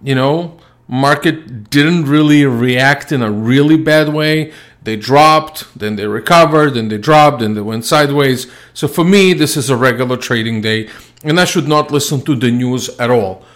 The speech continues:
I don't care, you know, it is what it is. It's just another day in the marketplace.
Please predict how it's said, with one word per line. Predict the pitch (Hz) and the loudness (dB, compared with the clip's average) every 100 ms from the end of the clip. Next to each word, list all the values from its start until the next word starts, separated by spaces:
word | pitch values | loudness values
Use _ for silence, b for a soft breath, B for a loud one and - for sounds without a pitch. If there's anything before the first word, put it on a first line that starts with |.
| b b b | b b b
I | 123 | -4
don't | 131 139 | -2 0
care, | 196 190 185 175 170 - - | 2 4 6 4 -2 -14 -12
you | |
know, | - 135 139 139 139 123 143 _ _ _ | -4 0 0 -2 -6 -12 -20 _ _ _
it | - 127 | -4 2
is | 147 135 | 2 2
what | 131 | -2
it | 131 | -2
is. | 165 170 143 - | 0 0 0 -6
It's | 123 | -10
just | 127 - | -10 -6
another | 123 127 123 | -4 -4 -4
day | 113 117 | -6 -6
in | 117 | -4
the | 123 | -4
marketplace. | 143 135 139 117 131 120 117 | -2 -2 -4 -4 -2 -2 -2